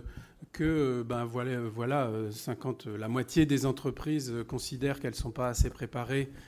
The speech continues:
Ça veut dire que la moitié des entreprises considèrent qu'elles sont assez préparées. On partage le sentiment que, euh, c'est sûrement, euh, les entreprises bien préparées sont probablement beaucoup moins nombreuses que ça. Je vais vous donner deux exemples.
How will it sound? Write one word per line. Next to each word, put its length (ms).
Ça 160
veut 120
dire 160
que 80
la 60
moitié 340
des 160
entreprises 540
considèrent 500
qu'elles 140
sont 180
assez 220
préparées. 680
On 100
partage 580
le 80
sentiment 640
que, 160
euh, 640
c'est 160
sûrement, 600
euh, 120
les 160
entreprises 520
bien 180
préparées 540
sont 180
probablement 720
beaucoup 320
moins 200
nombreuses 380
que 120
ça. 280
Je 120
vais 60
vous 140
donner 260
deux 260
exemples. 420